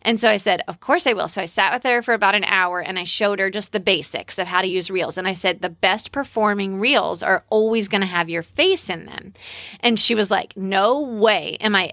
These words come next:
ever showing my face on Reels. There's no way I'm ever gonna do that. I'm just gonna do some of, like, my products and things like that." And I was like, "That's fine.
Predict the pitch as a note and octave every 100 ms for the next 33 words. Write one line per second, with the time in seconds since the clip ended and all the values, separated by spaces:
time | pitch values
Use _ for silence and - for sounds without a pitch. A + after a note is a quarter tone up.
0 | - A3 G3+ F#3+ - G3 F#3 F3+ D#3+ -
1 | D#3+ C#3+ E3 - G3+ G3+ F3+ D#3+ - -
2 | A3+ G3 G#3+ G#3 A3 G#3+ G3 F#3 - F#3+
3 | F#3 F3 D3+ C#3+ - A3 A3+ - A#3+ A3+
4 | A#3 G#3+ A3+ G#3 F#3 F3+ E3 F#3 E3+ -
5 | C4 B3 B3 A#3+ A#3+ A#3+ A#3 G3+ G3 F#3
6 | F#3 F3 G3 G#3+ G#3 A3+ A4+ - A#4+ A4